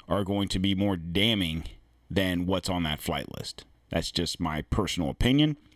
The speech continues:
because I would be interested, 'cause a lot of these people have already seen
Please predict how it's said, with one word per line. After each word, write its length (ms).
because 400
I 140
would 160
be 320
interested, 760
'cause 220
a 100
lot 220
of 60
these 140
people 240
have 100
already 180
seen 560